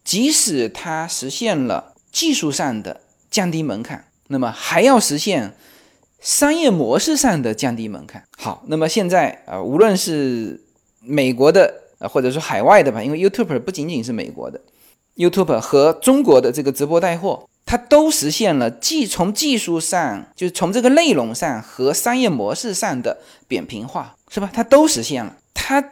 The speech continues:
整个平台就直接让你一个人变成一家公司。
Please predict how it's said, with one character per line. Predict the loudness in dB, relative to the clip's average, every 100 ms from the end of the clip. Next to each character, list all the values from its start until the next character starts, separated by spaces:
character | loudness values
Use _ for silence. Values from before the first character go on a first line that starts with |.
| _ -4
整 | 0 2
个 | 0
平 | -2 -4
台 | -2 -4
就 | -4 -4
直 | -6
接 | 0 0
让 | 2 0 0
你 | 0
一 | -2 -2
个 | 4 4
人 | 4 2
变 | 0 -2
成 | -6
一 | -6
家 | -6 -6
公 | -10 -10
司。 | -10 -12